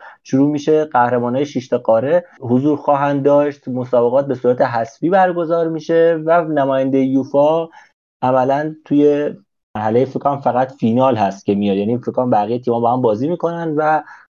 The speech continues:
نمایندهٔ یوفا تو فینال بهشون اضافه می‌شه. آیا درست دارم می‌گم؟ اگه توضیحات بیشتری داری در این مورد.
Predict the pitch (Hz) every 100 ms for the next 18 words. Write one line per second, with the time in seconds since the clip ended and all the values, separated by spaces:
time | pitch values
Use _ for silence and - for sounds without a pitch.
0 | - 117 113 113 117 113 135 139 139 -
1 | 117 131 123 104 107 101 104 104 120 135
2 | 147 139 160 - 110 107 104 113 131 135
3 | 104 110 107 107 101 98 98 95 98 92
4 | 92 98 92 - - -